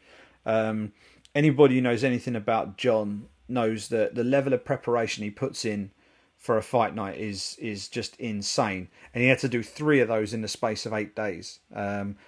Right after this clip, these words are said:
and two of them in the space of four days. So just, just to get through that and broadcasting with different broadcast partners for each show,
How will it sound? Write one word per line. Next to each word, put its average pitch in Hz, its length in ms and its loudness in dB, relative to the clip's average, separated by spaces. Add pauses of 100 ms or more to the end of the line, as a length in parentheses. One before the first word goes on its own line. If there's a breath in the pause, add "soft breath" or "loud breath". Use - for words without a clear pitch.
and 104 140 -8
two 165 240 6
of 127 80 8
them 110 160 0
in 110 60 -6
the 107 80 -8
space 104 340 -6
of 104 60 -8
four 123 300 2
days. 90 340 -8
So 107 320 -2 (880 loud breath)
just, - 260 0
just 190 260 0
to 143 60 0
get 139 260 4
through 123 260 0
that 135 160 2
and 135 260 2
broadcasting 147 680 8
with 117 160 -2
different 131 340 0
broadcast 135 520 2
partners 107 420 0
for 107 160 -6
each 117 260 -4
show, 113 480 2